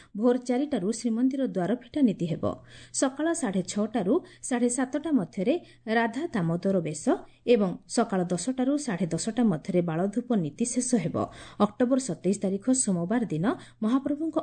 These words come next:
ଅବକାଶ ନୀତି ପରେ ହରିହର ବେଶ, ନଭେମ୍ବର ଦୁଇ ତାରିଖରେ ଲକ୍ଷ୍ମୀନାରାୟଣ ବେଶ ସହ ହରି ଉତ୍ଥାପନ ନୀତି, ଚାରି ତାରିଖରେ ଲକ୍ଷ୍ମୀ ନୃସିଂହ ବେଶ ଏବଂ ପାଞ୍ଚ ତାରିଖରେ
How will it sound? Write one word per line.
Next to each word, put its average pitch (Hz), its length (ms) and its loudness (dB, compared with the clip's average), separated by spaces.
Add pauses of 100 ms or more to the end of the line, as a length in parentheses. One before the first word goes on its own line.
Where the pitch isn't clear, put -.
ଅବକାଶ 190 340 -2 (140)
ନୀତି 170 200 0 (140)
ପରେ 208 220 2 (340)
ହରିହର 226 400 0 (120)
ବେଶ, 151 180 -6 (420)
ନଭେମ୍ବର 262 460 2
ଦୁଇ 180 200 -2
ତାରିଖରେ 190 360 0 (100)
ଲକ୍ଷ୍ମୀନାରାୟଣ 214 480 -2 (120)
ବେଶ 180 120 -6 (140)
ସହ 311 140 0 (520)
ହରି 247 240 0 (120)
ଉତ୍ଥାପନ 220 360 -4 (140)
ନୀତି, 175 260 -2 (340)
ଚାରି 247 260 2
ତାରିଖରେ 269 380 -2 (120)
ଲକ୍ଷ୍ମୀ 208 280 -4
ନୃସିଂହ 262 320 0 (140)
ବେଶ 160 140 -8 (200)
ଏବଂ 190 140 0 (120)
ପାଞ୍ଚ 180 220 0 (120)
ତାରିଖରେ 214 400 0